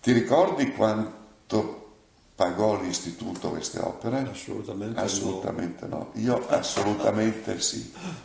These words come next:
Speaker 1: L'istituto la pagò trecentotrentamila lire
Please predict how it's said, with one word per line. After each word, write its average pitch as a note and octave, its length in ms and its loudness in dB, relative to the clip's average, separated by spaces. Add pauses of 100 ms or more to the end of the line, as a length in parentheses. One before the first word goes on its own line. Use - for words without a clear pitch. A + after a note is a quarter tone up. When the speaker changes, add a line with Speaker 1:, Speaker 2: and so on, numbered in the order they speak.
(680)
Speaker 1:
L'istituto G#2+ 920 2
la F#2 140 2
pagò F2+ 680 2 (240)
trecentotrentamila G2+ 2000 0
lire F2+ 680 0